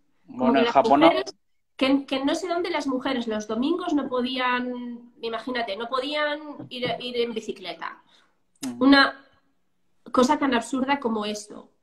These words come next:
Speaker 2: En Japón no puedes fumar por la calle. Hay si-, lugares res-, reservados como la sala de fumadores, pero en el exterior. O sea, áreas de fumadores. Y si te pillan fuera de, de ese, ese área, te multan.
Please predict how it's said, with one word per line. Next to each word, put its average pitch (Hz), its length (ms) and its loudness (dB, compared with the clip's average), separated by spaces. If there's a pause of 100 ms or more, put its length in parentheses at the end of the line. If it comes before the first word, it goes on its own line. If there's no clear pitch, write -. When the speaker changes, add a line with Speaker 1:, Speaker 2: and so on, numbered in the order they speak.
Speaker 2:
En 135 240 0
Japón 139 380 4
no 147 120 6
puedes 151 280 6
fumar 127 680 6
por 123 160 2
la 107 180 6
calle. 160 460 6 (180)
Hay 135 320 6
si-, 139 580 -4 (240)
lugares 135 400 6
res-, 147 300 0
reservados 139 640 4
como 123 200 0
la 117 120 6
sala 143 200 6
de 151 60 8
fumadores, 151 500 4
pero 127 200 0
en 123 60 0
el 117 80 0
exterior. 123 540 4 (200)
O - 40 -20
sea, 104 160 -2
áreas 127 400 4
de 127 100 2
fumadores. 131 840 2 (480)
Y 135 100 -2
si 131 140 -6
te 127 120 0
pillan 143 320 4
fuera 143 320 8
de, 120 340 4
de 117 200 -2
ese, 120 920 0 (300)
ese - 260 -6
área, 143 420 2 (260)
te 139 100 0
multan. - 380 -2